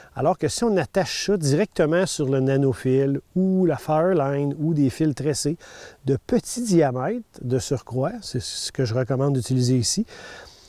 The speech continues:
ben, un fil qui est de, qui est très, très fin, s'il est un petit peu sensible à l'abrasion puis il frotte, il va couper. Fait que c'est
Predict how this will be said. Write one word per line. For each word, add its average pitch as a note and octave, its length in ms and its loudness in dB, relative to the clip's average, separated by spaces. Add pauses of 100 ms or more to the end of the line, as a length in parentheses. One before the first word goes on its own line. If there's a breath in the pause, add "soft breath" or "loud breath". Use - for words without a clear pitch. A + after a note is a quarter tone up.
(120)
ben, B2+ 720 0
un - 20 -4
fil C4+ 320 2
qui D3 100 2
est C3+ 40 2
de, C3+ 140 2
qui C#3+ 180 -2
est - 20 -2
très, F#3 180 2
très E3 200 2
fin, F3+ 340 2 (1200 soft breath)
s'il - 420 2
est E3+ 120 4
un D#3+ 80 4
petit - 140 -4
peu G#3+ 120 0
sensible F3+ 380 0
à D3+ 40 4
l'abrasion C3+ 480 0
puis D#3 140 -2
il A#2 40 -2
frotte, - 380 -6 (300)
il C#3 80 0
va D#3 80 2
couper. - 300 -10 (680 soft breath)
Fait C3+ 100 -4
que - 80 -8
c'est - 180 0